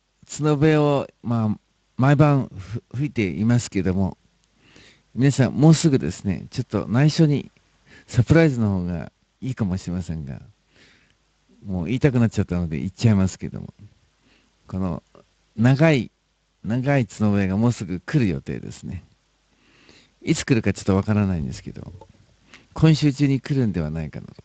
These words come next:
期待しておりますので。この長いつ-、長い角笛で、えー、近々吹く予定です。えー、近々ふ-、吹く予定です。以前はあなたの言う意味がわからなかった。今は信仰で意味がわかる。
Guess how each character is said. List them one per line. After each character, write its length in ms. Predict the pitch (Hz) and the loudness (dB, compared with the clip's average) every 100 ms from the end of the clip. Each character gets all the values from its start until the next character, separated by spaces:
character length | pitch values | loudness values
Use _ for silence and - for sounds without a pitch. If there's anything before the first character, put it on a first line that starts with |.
| - | -20
期 100 | - | -4
待 220 | - 123 110 | 0 2 0
し 60 | |
て 100 | - | -4
お 60 | 87 | -6
り 60 | |
ま 140 | 71 80 | -8 -14
す 120 | - | -18
の 40 | - _ | -20 _
で。 40 | _ _ _ _ _ _ _ _ _ _ _ | _ _ _ _ _ _ _ _ _ _ _
こ 80 | 104 | -6
の 100 | 95 | -4
長 340 | 95 120 139 | -2 0 2
い 80 | 117 | 2
つ-、 220 | - - - _ _ | 0 -16 -20 _ _
長 240 | 110 123 135 | -2 2 2
い 80 | 107 | 0
角 260 | - 92 | -2 0
笛 180 | 87 87 | 0 0
で、 280 | 98 107 - _ _ _ _ - | 2 0 -2 _ _ _ _ -16
え 400 | 95 87 - - | -12 -12 -14 -14
ー、 40 | |
近 260 | - - 151 | -4 0 2
々 260 | 131 131 127 | 2 -2 -2
吹 220 | - 117 | -4 -4
く 60 | 90 | -4
予 100 | 82 | -4
定 200 | 85 69 | -8 -10
で 120 | 55 | -12
す。 220 | - - - - - - _ - - - _ _ _ _ _ | -16 -18 -20 -20 -20 -20 _ -20 -20 -20 _ _ _ _ _
え 480 | - 92 80 - - | -18 -16 -16 -18 -20
ー、 0 | _ _ _ | _ _ _
近 220 | - 131 | -4 -4
々 300 | 113 110 113 | -2 0 -2
ふ-、 180 | 95 - _ - | -2 -10 _ -16
吹 80 | |
く 140 | - 98 | -6 -4
予 100 | 69 | -4
定 140 | 76 | -8
で 120 | 55 | -12
す。 160 | - _ _ _ _ _ _ _ _ _ _ _ _ _ _ _ _ _ _ _ - - - _ _ | -16 _ _ _ _ _ _ _ _ _ _ _ _ _ _ _ _ _ _ _ -20 -20 -20 _ _
以 120 | 170 180 | 4 6
前 140 | 214 | 6
は 120 | 185 | 6
あ 40 | 180 | 4
な 100 | 202 | 2
た 120 | 202 | 2
の 80 | 180 | 2
言 240 | 170 165 | 2 0
う 20 | |
意 160 | 101 185 | -2 -2
味 100 | 180 | 2
が 140 | 147 | 2
わ 80 | 135 | 2
か 80 | 180 | 0
ら 80 | 190 | 0
な 100 | 156 | 0
か 120 | 135 | -2
っ 40 | |
た。 200 | - 110 | -4 -10
今 240 | - 185 160 | -2 2 2
は 100 | 143 | 2
信 240 | 185 185 | -2 0
仰 160 | 190 175 | 2 2
で 120 | 180 | 2
意 60 | |
味 100 | 202 | 2
が 120 | 185 135 | 2 2
わ 120 | 123 | 2
か 180 | 165 143 | 2 2
る。 200 | 113 | 0